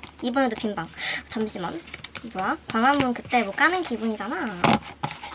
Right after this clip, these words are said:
그리고 두 번째.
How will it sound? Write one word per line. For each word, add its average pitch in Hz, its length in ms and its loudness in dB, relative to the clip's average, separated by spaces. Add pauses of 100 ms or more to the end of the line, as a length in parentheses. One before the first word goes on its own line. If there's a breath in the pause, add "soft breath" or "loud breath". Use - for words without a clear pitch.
(2250)
그리고 302 220 0
두 - 160 -2
번째. 233 920 4